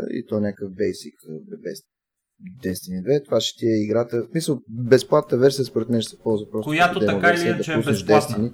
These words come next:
Speaker 2: Destiny-то.
Speaker 1: Да пуснеш Destiny и да пробваш Destiny как върви, за да разбереш дали,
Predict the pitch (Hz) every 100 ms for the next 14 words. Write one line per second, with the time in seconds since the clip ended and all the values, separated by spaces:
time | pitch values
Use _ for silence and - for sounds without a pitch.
0 | - 113 113 - 101 98 - - _ _
1 | _ _ _ _ _ _ _ - 107 120
2 | 113 143 139 123 107 113 120 120 123 113
3 | - 110 98 98 92 98 98 95 95 92
4 | 92 92 147 - 117 113 107 104 110 110
5 | 104 101 107 120 117 117 120